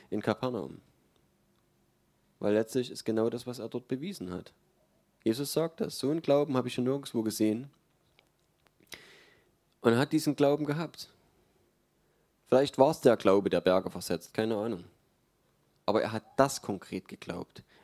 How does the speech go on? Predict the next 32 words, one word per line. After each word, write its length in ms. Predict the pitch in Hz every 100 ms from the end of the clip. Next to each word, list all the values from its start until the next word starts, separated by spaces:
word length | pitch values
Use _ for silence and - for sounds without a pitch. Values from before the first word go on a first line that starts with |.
| -
Er 80 |
hat 160 | 104 101
geglaubt, 600 | 107 - 113 127 165 - - - -
dass 200 | 98 -
Jesus 580 | 127 156 113 110 - - - - - -
der 180 | 101 98
Herr 240 | 120 143
ist, 360 | 78 101 - - -
dass 160 | -
Jesus 340 | 127 139 135 -
die 160 | -
Autorität 680 | 104 110 104 104 156 175 -
hat, 280 | 95 104 - - _
zu 100 | -
sagen, 500 | 113 127 135 113 104 131 _ _ _
„Sei 300 | - 104 95
geheilt.“ 460 | 92 120 135 - - _ _ _ _ _ _ _ _ _
Aus 240 | - 110 117
der 120 | 120
Entfernung. 460 | 117 - 147 - - _ _ _
Und 120 | 101
es 120 | 98
wird 160 | 113 113
passieren. 440 | 120 110 139 98 - _ _ _ _ _ _ _ _ _ -
Und 120 | 110
er 100 | 110
hat 100 | 127
es 120 | 127
erklärt 520 | 90 - 120 131 170
mit 120 | 139 113
dem 100 | 107
Prinzip 680 | 110 104 - 139 151 175